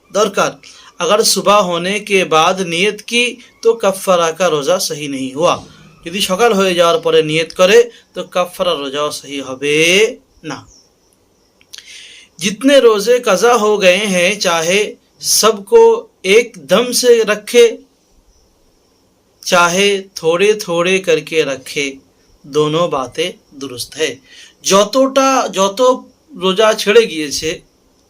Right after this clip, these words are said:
যদি সে মনে করে একসঙ্গে সব রোজা রেখে দেবো, রাখতে পারে, বা মনে করে, যদি সে মনে করে একদিন ছাড়া বা এক দুদিন, একটা দুটো করে দুই একদিন ফের রেস্ট নিয়ে ফের আবার এক দুটো করবো, এমনভাবেও রাখতে পারে, কোনো অসুবিধা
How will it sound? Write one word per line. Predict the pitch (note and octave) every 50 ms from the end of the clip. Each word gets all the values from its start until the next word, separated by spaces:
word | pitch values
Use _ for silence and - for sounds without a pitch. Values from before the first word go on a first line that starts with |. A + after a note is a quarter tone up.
| _ _ _ _ _ _ _ _ _ _ _ _ _ _ _ -
যদি | E3+ G3+ G3 C4 B3+
সে | - C#4 C#4 C4+
মনে | B3 A3+ A3 A3+ A3+
করে | A3+ A#3+ A#3+ A#3 A#3 A#3 - - -
একসঙ্গে | G#3+ A#3+ C4 C4 - - - - - - G3 G3+ G3+ G3+ G3 F#3+ B3 B3+
সব | B3+ - B3+ B3
রোজা | A#3+ B3+ B3 B3 B3+
রেখে | A#3+ A#3+ A#3 A#3 B3
দেবো, | A3+ A#3+ A#3 B3+ A#3+ A#3+ - -
রাখতে | F#3 F#3+ F#3+ - A3+ G#3+
পারে, | F#3 A3 G#3+ A3+ - - - _ _ _ _ _ _ _ _ -
বা | F3 F#3+ A3 A3
মনে | G#3+ G#3+ G#3+ A3
করে, | A3 - A3+ A3 A3
যদি | G#3 F#3 G3 G3 G#3
সে | F#3+ - A3
মনে | G3+ G3 G3 G3 G3
করে | G3+ A3 G#3 G#3
একদিন | G3+ - F3 D#3 D3+ E3+ G3 G3+ G3
ছাড়া | F#3+ F3+ E3 E3 E3+ D#3 - - _ _ _ _ -
বা | F#3 F#3+
এক | F#3+ F3+ E3+ D3+
দুদিন, | D#3+ F3 E3+ G3 G3 G3 F#3 F#3+ - -
একটা | F3+ E3+ - G3+
দুটো | F#3+ F3+ F#3+ G3 G3+ G3
করে | G3 F#3+ F#3+ G3 F3+ - - _ _ _ _ -
দুই | E3+ F3+
একদিন | F3+ F3+ E3 D#3 F3+ F#3 F#3
ফের | F3+ F#3 F3+ D#3 D#3
রেস্ট | E3+ F#3+ F#3+ F#3+ -
নিয়ে | G#3 G#3 F3+ D3+ - - _ _ _
ফের | - G#3+
আবার | G#3 F#3+ F#3 F#3+ F#3+
এক | F#3 F3+ F#3
দুটো | F#3+ F#3 G3+ F#3+
করবো, | G3 G3 F#3+ F3+ -
এমনভাবেও | - F#3 E3 D#3+ E3+ E3+ C#3+ C#3+ D3+ C#3+ D#3 F3 E3+
রাখতে | D3 C#3 - - _ - D#3+ F#3 A3+ C4 - _
পারে, | - C#3 B2+ A#2+
কোনো | - D#3+ C#3+ C3
অসুবিধা | C3 B2+ - C#3+ C#3 C#3 C#3+ D3+